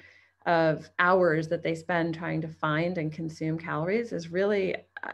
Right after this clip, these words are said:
it's most almost of the waking hours. And so it's really, it's interesting to see that, but just a good reminder that for the wildlife that I'm seeing or that you see when you go into the park,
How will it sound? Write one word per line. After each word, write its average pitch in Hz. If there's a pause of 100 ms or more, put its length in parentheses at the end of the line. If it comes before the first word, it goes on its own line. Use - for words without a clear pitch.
it's -
most 175
almost 156
of 160
the 165
waking 160
hours. 135
And 160
so 160
it's 156
really, 165
it's 160
interesting 170
to 160
see 156
that, 151
but - (640)
just 190
a 175
good 170
reminder 165
that 151 (460)
for 160 (160)
the 170
wildlife 208
that 226
I'm 202
seeing 202
or 170
that 170
you 180
see 185
when 185
you 175
go 175
into 170
the 165
park, 165